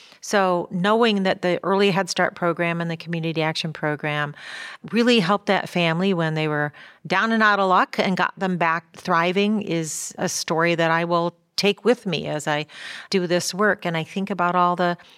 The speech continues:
students I've spoken with, um, in schools. And, and I've visited schools where they focus on getting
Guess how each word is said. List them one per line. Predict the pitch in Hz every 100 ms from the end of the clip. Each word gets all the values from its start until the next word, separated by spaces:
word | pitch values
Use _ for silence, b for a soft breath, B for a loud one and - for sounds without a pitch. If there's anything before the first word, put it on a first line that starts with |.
| B
students | - - 220 208 208 190
I've | 165 151
spoken | - 160 147 156 147
with, | 143 143 _ -
um, | 175 160 151 185
in | 185 185
schools. | - 240 233
And, | 226 B B B -
and | 208 -
I've | 214 320 294
visited | 208 254 302 277 233
schools | - - 247 254 185
where | 180 180
they | 175
focus | 170 185 180 196
on | 185 185
getting | 180 180 180